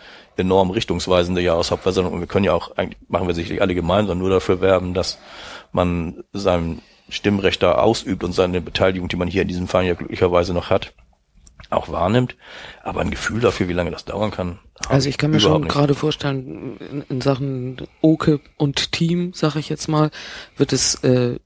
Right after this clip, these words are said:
Speaker 2: Diskussionsbedarf geben. Das hörte man so aus zweiter Reihe auch bei der Vorstellungsrunde, ohne dass ja jetzt ganz viele Fragen gestellt wurden, aber da waren schon viele Fragen offen. Ganz klar eben, und es wurde dann ja auch abgeblockt und gesagt, das ist jetzt nicht die Fragestellung an, an Oke, warum er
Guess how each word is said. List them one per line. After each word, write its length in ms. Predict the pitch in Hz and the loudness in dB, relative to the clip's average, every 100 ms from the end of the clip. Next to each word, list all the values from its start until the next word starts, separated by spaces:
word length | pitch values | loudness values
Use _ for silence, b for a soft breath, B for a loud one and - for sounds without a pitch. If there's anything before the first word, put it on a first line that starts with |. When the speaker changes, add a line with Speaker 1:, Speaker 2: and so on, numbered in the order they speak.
| - | -2
Speaker 2:
Diskussionsbedarf 840 | 131 127 - 131 - 117 117 110 | -2 -2 -4 -4 -6 -2 -2 -2
geben. 280 | - 180 160 | -2 -2 0
Das 220 | 135 - | -2 -4
hörte 300 | 139 156 156 | 2 4 4
man 160 | 156 143 | 2 0
so 120 | 147 | 0
aus 160 | 139 - | -2 0
zweiter 320 | - 139 135 | 2 2 2
Reihe 240 | 143 143 | 2 2
auch 120 | 139 | 0
bei 120 | - 131 | 0 2
der 180 | 131 | 2
Vorstellungsrunde, 680 | 131 151 151 139 123 135 123 | 0 -2 0 -2 -2 -4 -4
ohne 200 | 135 135 | -2 -2
dass 200 | 131 131 | -2 -2
ja 60 | 135 | -2
jetzt 260 | 135 135 B B B B | -4 -6 B B B B
ganz 160 | 135 | -2
viele 140 | - 143 | 2 0
Fragen 320 | - 139 131 | 2 0 2
gestellt 440 | 123 - 143 160 | 0 2 2 4
wurden, 160 | 151 147 | 2 2
aber 160 | 143 131 | 2 4
da 160 | 131 | 4
waren 220 | 139 151 | 4 2
schon 240 | 147 143 135 B B B B | 0 -2 -4 B B B B
viele 260 | - 147 | 2 2
Fragen 380 | 139 - 135 127 | 2 0 -2 0
offen. 480 | - 151 - 160 185 - B B B B | 2 2 2 -2 -2 -8 B B B B
Ganz 240 | 147 143 | 2 2
klar 420 | - 151 147 151 | 4 4 4 2
eben, 220 | - 139 151 | 0 0 0
und 120 | 135 | -2
es 140 | 135 | -2
wurde 220 | 147 151 | 2 2
dann 160 | 131 131 | 2 0
ja 80 | 135 | -2
auch 160 | 139 | -2
abgeblockt 480 | - 131 - - 131 | -2 -4 -4 0 2
und 60 | 131 | 2
gesagt, 200 | 127 131 | 0 2
das 120 | 131 | 2
ist 160 | 143 - | 0 -2
jetzt 180 | 127 | -2
nicht 420 | 135 131 - - 131 | -2 -4 -8 -8 -4
die 100 | 131 | -4
Fragestellung 680 | - 135 135 - 135 131 131 | -2 0 2 4 4 4 2
an, 280 | 135 131 | 0 -2
an 180 | - 127 | -2 -2
Oke, 360 | - 147 - 131 | 0 0 0 0
warum 220 | 131 135 | 0 0
er 300 | - 123 127 | 2 2 2